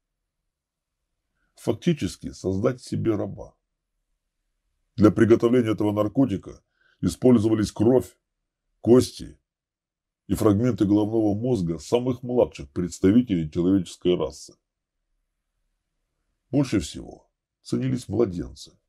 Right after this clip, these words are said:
и дети до шести лет. Поясню, какую роль здесь играл возраст и почему. В возрасте шести лет у детей происходят метаморфозы.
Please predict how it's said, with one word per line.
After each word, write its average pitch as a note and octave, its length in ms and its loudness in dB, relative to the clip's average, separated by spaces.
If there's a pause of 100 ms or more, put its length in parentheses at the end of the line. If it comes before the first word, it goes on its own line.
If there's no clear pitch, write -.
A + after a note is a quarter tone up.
(1200)
и D3+ 160 0
дети G2+ 300 0
до C#2+ 160 -12
шести - 360 -8
лет. A#1+ 260 -8 (2500)
Поясню, B2+ 640 4
какую F#2+ 420 2
роль A2 240 4
здесь E2+ 300 -4
играл F#2 320 2
возраст E2+ 580 -2 (140)
и B2+ 80 -4
почему. B2+ 640 -4 (2250)
В F2+ 60 -4
возрасте A#2 500 6
шести A#2+ 420 0
лет A2 260 4
у E2+ 80 -2
детей F#2+ 320 0
происходят G2 640 0
метаморфозы. F#2+ 920 -2